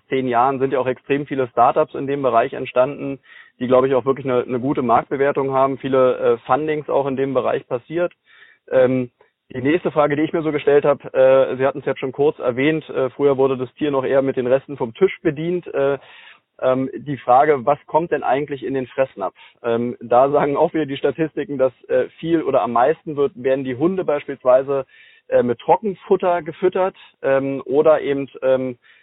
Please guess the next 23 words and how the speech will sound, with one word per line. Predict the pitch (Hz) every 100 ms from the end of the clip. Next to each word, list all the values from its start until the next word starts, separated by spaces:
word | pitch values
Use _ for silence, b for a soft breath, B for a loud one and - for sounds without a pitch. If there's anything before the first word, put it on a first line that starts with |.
| _
auch | - 131 -
nass, | 117 135 156 _ -
äh, | 131 131 -
in | 131
Dosen | 123 135 170 156 156
beziehungsweise | 135 120 135 123 120 117 113
Schalen. | 117 113 101 107
Also | 107 107
das | 123 135
liegt | 127
beides | 113 123 147
so | - 135
bei | 127 123
fünfzig, | - 170 - 151 143
fünfundvierzig | 156 156 147 156 160 147 -
Prozent. | - - 160 190 _ b b _
Äh, | - 139
und | 127 131
danach | 123 131 139
kommen | 143 135
dann | 127
die | 123
Hundes-, | 139 175 156